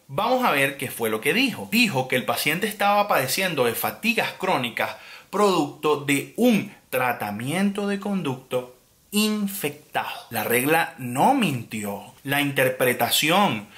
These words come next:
de que para estos dentistas del documental todo tratamiento de conducto está infectado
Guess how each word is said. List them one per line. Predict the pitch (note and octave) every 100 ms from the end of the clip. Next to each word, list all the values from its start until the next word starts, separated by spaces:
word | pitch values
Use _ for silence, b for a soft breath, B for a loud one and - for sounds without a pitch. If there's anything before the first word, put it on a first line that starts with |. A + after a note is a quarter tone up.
| B -
de | C#3+
que | C#3
para | - C3+ B2+ B2+ -
estos | E3+ G#3+ - F#3+ D#3
dentistas | C3 A2+ - F#3+ G#3 G3 - G#2 G2+ - - B B B
del | A#2+ A#2
documental | A#2 A2 A#2+ G#2+ G#2 A#2+ D3+ A#2 G2+ - -
todo | F3+ A3+ C4 B3+
tratamiento | F#3+ E3+ C3+ C#3+ F3+ G3 G3+
de | D3
conducto | B2 B2 F3+ F#3 -
está | -
infectado | C#3+ C#3+ C3 - B2+ A2 G2 G2+